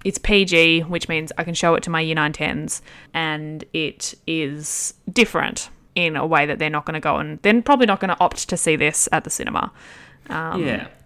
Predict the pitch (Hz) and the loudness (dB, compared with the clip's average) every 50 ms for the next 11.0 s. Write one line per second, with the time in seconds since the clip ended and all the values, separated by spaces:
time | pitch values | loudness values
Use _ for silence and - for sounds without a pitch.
0 | _ _ - - - 185 170 160 151 - - 170 170 - - - 302 320 269 - | _ _ -10 -4 0 2 4 4 4 2 0 -4 -6 -10 -8 -2 2 4 4 4
1 | - - 180 - _ _ _ - 202 190 139 110 190 208 - - - - 190 156 | 4 0 -8 -16 _ _ _ 0 2 2 2 2 0 -4 -8 -10 -8 -8 -6 -4
2 | 147 135 127 123 127 123 123 - - 123 123 120 117 107 - - - - - - | -2 -2 0 2 2 0 0 -4 -6 -4 -2 -2 0 -2 -4 -6 -12 -20 -20 -20
3 | - - 123 123 113 107 101 - 190 - - 147 143 139 127 113 85 - - - | -8 -4 -2 0 0 0 -2 -2 -6 -8 -6 -6 -4 -2 -4 -4 -6 -8 -10 -12
4 | 107 - - 101 95 95 87 - - - - - - - - - - 127 113 104 | -12 -10 -8 -6 -6 -6 -6 -8 -10 -14 -16 -18 -18 -18 -12 -6 -2 -2 0 0
5 | 101 101 - 104 107 107 107 101 82 - - - - - - _ _ _ _ _ | -2 -4 -6 -8 -6 -4 -4 -4 -6 -6 -10 -18 -20 -20 -20 _ _ _ _ _
6 | _ _ 120 120 110 110 107 107 104 - - 101 - 107 98 98 104 98 - 98 | _ _ -8 -6 -2 0 0 0 -2 -4 -10 -8 -6 -4 -4 -4 -4 -4 -4 -4
7 | 98 101 101 101 98 78 76 - - - - _ _ _ - _ _ _ - - | -2 0 0 0 -2 -4 -8 -10 -12 -12 -14 _ _ _ -20 _ _ _ -4 0
8 | 127 120 120 113 80 - - - - 120 107 98 104 101 101 - - 117 110 113 | 0 0 0 -2 -4 -6 -12 -10 -6 -4 -4 -4 -4 -6 -8 -8 -8 -6 -4 -2
9 | 107 107 - - 104 95 - - - 98 - - - 101 - - - 95 92 90 | -2 -4 -4 -6 -8 -8 -8 -6 -8 -8 -8 -6 -8 -10 -10 -10 -12 -12 -10 -8
10 | 95 98 101 98 92 - - - 90 - - 95 90 85 82 - 73 - - | -8 -8 -6 -8 -8 -8 -8 -10 -10 -10 -10 -12 -10 -8 -8 -8 -8 -10 -10